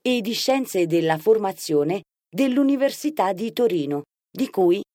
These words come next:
è attualmente professore emerito. Gallino ha sviscerato lo scenario economico-sociale mondiale.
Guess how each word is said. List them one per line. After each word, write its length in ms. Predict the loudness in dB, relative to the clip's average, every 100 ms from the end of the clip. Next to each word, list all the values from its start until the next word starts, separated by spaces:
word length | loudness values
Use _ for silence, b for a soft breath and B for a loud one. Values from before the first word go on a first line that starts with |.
| _ -2
è 100 | 0
attualmente 800 | 0 0 0 2 -2 0 -2
professore 800 | 0 0 0 -2 0 2 2 2
emerito. 760 | 0 0 -2 -2 -4 -4 -6 -10 _ b b b b
Gallino 640 | 2 4 4 2 0 -4 b b 0
ha 180 | 2
sviscerato 840 | 2 -2 -4 -2 0 2 2 0 0
lo 140 | 0
scenario 680 | -2 -2 0 0 0 2 2
economico-sociale 1200 | 2 0 0 0 -2 -4 -6 -6 -2 0 4 2
mondiale. 680 | 2 -2 -2 -2 -2 -8